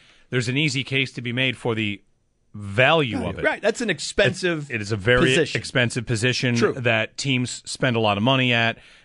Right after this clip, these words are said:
Speaker 1: And look at Von Miller. If you want to get the best, it costs a lot of money. So to get a draft pick that can sometimes produce on a decently good level, like, that would be a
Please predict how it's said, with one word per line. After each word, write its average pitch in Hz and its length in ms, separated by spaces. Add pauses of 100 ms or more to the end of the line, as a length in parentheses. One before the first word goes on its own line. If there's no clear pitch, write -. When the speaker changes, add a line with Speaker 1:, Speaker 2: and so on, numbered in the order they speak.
(100)
Speaker 1:
And 107 640
look 107 160
at 107 80
Von 120 240
Miller. 117 300
If 87 160
you 117 80
want 117 100
to 123 60
get 127 120
the 127 60
best, 139 300
it 113 60
costs 123 340
a 123 40
lot 107 400
of 95 140
money. 113 360 (260)
So 117 440
to - 140
get 113 320 (480)
a 113 120 (540)
draft 135 480
pick 117 300 (340)
that 113 160
can 139 160
sometimes 151 480
produce 131 540 (720)
on 147 100
a 143 60
decently 143 880
good 131 260
level, 113 460 (640)
like, 131 160
that 156 300
would 165 100
be 151 220
a 131 140